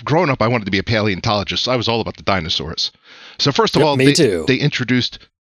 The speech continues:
Speaker 1: robots that turned into dinosaurs, and that was an insta, "I must have money to buy these." But then in the next episode, they basically said, "You know, these guys don't really like Optimus Prime, and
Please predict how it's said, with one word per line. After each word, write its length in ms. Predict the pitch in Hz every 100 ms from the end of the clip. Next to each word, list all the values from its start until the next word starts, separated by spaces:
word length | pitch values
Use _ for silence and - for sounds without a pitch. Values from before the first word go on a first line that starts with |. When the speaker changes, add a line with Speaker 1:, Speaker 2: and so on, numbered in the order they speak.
| _ 120
Speaker 1:
robots 320 | 160 151 139
that 100 | 127
turned 200 | 143 117
into 120 | 107
dinosaurs, 540 | 101 113 113 113 101 113
and 60 |
that 120 | 127 147
was 140 | 123
an 60 | 127
insta, 400 | 139 - 123 101 - -
"I 120 | -
must 280 | 117 123 -
have 160 | 135 120
money 200 | 131 123
to 120 | 123
buy 240 | 104 131 135
these." 340 | 107 101 - - - _ _ _ _
But 180 | 180 175
then 460 | 165 208 202 170 135 _ _ _ _
in 120 | 143
the 60 | 143
next 280 | 143 170 -
episode, 340 | 160 - 131
they 80 | 151
basically 320 | - 165 160
said, 280 | 147 143 127 -
"You 100 | -
know, 160 | 196 302 - -
these 160 | 269
guys 180 | - 233
don't 140 | 240 202
really 200 | 208 139
like 200 | 220 127
Optimus 340 | - 120 120
Prime, 300 | - 131 135
and 300 | 156 160 160